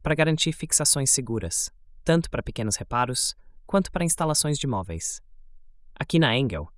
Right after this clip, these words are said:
a gente orienta você passo a passo para que a compra seja feita com total confiança. Nossa equipe testa diversos modelos, compara o torque, que é a força que a ferramenta entrega, e ainda oferece demonstrações presenciais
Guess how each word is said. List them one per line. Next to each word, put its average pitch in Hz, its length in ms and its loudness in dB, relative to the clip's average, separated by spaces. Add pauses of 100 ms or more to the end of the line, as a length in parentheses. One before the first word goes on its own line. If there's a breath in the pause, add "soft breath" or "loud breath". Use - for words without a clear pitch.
(200)
a 135 80 -2
gente 160 200 4
orienta 143 380 2
você 117 320 0
passo - 340 2
a - 40 -4
passo - 440 -4 (160)
para 147 120 -6
que - 100 -2
a 147 60 -2
compra 156 320 0
seja 135 240 0
feita 123 340 -6
com 127 160 -6
total 123 340 -2
confiança. 90 720 -8 (1080)
Nossa 151 220 6
equipe 160 300 -2
testa 143 360 2
diversos 139 540 2
modelos, 95 640 -4 (160)
compara 170 420 6
o 147 60 2
torque, - 560 -4 (320)
que - 140 -2
é 127 80 2
a 110 80 -2
força - 440 0
que - 140 -10
a 101 40 -8
ferramenta 101 520 -6
entrega, 92 480 -6 (480)
e 170 100 4
ainda 175 300 6
oferece 160 400 0
demonstrações 131 720 0
presenciais 104 840 -2